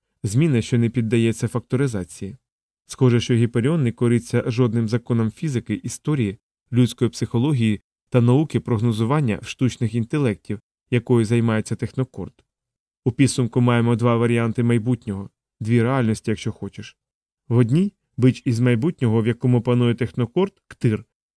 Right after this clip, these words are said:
невдовзі падає на мережу та міжзоряне людство. Це ретроспективний перший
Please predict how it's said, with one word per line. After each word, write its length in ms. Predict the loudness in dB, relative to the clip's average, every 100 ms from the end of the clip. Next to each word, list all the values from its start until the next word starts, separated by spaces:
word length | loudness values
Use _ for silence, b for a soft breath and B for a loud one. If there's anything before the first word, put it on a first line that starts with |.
| -2
невдовзі 520 | 0 2 2 0 -2
падає 360 | -2 0 2 2
на 120 | 2
мережу 380 | 2 0 -2 -4
та 220 | -2 -2
міжзоряне 580 | 0 0 0 0 0 -2
людство. 460 | -4 -8 -14 -18 -18 _ _ _ _ _
Це 180 | -2 0
ретроспективний 880 | 2 2 2 -2 -4 -2 0 2 2
перший 500 | 2 0 0 -2